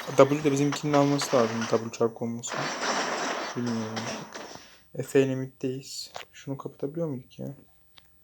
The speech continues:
Şunu yapıyorduk. Oha, Esmer ezilmiş mi?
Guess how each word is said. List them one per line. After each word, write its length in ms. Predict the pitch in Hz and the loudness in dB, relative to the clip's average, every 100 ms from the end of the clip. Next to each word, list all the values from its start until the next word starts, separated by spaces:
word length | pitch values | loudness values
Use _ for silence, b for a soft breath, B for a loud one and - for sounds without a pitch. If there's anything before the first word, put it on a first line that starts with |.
| _ - | _ -16
Şunu 140 | 151 143 | -12 -10
yapıyorduk. 280 | 131 135 135 139 - _ _ _ _ _ _ _ _ - - - _ _ _ _ _ B B B B B B _ _ _ _ _ _ _ _ _ _ 156 | -10 -12 -16 -20 -20 _ _ _ _ _ _ _ _ -20 -20 -20 _ _ _ _ _ B B B B B B _ _ _ _ _ _ _ _ _ _ -8
Oha, 240 | 135 147 147 | -4 -2 0
Esmer 320 | 139 - 151 | 0 4 8
ezilmiş 500 | 139 135 175 277 - | 8 6 0 0 -2
mi? 220 | 135 123 | -2 -4